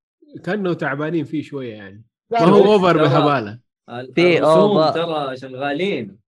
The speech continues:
Speaker 1: إيه.
Speaker 4: في
Speaker 3: مو رسوم،
Speaker 4: أوفر
Speaker 3: قصدي
Speaker 4: تنبسط
Speaker 3: التصوير
Speaker 4: عليه،
Speaker 3: جبار.
Speaker 4: فهمت؟ في أوفر تنبسط
Speaker 3: إيه.
Speaker 4: عليه، فهمت؟ عمومًا،
Speaker 2: في أوفر
Speaker 4: حسون،
Speaker 2: بدك تجلدهم.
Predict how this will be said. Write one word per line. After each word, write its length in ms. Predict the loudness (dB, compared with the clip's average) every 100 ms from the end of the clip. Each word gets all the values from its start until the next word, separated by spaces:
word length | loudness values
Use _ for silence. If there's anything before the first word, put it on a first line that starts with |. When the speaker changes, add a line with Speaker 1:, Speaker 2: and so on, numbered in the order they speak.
| -6
Speaker 1:
إيه. 200 | 0 2 2
Speaker 4:
في 20 |
Speaker 3:
مو 60 | 2
رسوم، 120 | 4
Speaker 4:
أوفر 300 | 4 2 0
Speaker 3:
قصدي 100 | -2
Speaker 4:
تنبسط 320 | -4 -4 -4
Speaker 3:
التصوير 320 | -2 0 0
Speaker 4:
عليه، 260 | -2 -6 -6
Speaker 3:
جبار. 280 | -6 -6 -10
Speaker 4:
فهمت؟ 280 | -14 _ _ _ _ -6
في 160 | -2
أوفر 280 | 0 -2 -4
تنبسط 400 | -8 -10 -8 -8
Speaker 3:
إيه. 160 | -8 -8
Speaker 4:
عليه، 260 | -8 -8
فهمت؟ 480 | -10 -12 -14 -16 _ _ _ _ _ _ _ _
عمومًا، 400 | -4 -2 -2 -4 -10 _ _ _ _ _
Speaker 2:
في 60 | -16
أوفر 100 | -12
Speaker 4:
حسون، 340 | -8 -4 -4
Speaker 2:
بدك 160 | -4 -10
تجلدهم. 640 | -14 -14 -14 -14 -18 -20